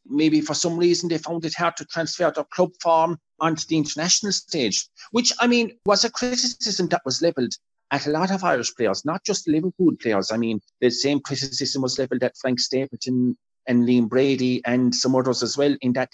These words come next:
the perception seemed to be that these players tended to play better for their clubs rather than their country. It was a really disappointing performance, and, and in many ways it undone the good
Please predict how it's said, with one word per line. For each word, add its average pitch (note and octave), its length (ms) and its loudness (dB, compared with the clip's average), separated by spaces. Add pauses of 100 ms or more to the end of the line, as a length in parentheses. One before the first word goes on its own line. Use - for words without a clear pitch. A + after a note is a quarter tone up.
(120)
the A#2 120 2
perception C#3+ 520 -4
seemed C#3 240 -2
to - 60 -18
be C3+ 280 0 (340)
that B2 120 0
these C#3 200 0
players C3+ 260 0
tended B2+ 320 -4
to - 140 -20
play B2+ 120 -2
better B2 320 -4
for A2+ 80 -8
their G#2 140 -2 (100)
clubs - 400 0 (220)
rather C3 260 4
than A2 180 -2
their G2+ 120 0
country. F#3 500 0 (800)
It G3+ 160 2
was G#3+ 160 0
a G#3+ 80 2
really C4+ 300 2
disappointing E3 600 -2 (120)
performance, G2+ 520 0
and, C#3+ 320 -2
and D3 120 0
in D3+ 80 0
many F3+ 200 -2
ways A3 300 2
it F3 160 0 (100)
undone D3+ 420 4
the C3+ 100 0
good D3+ 200 6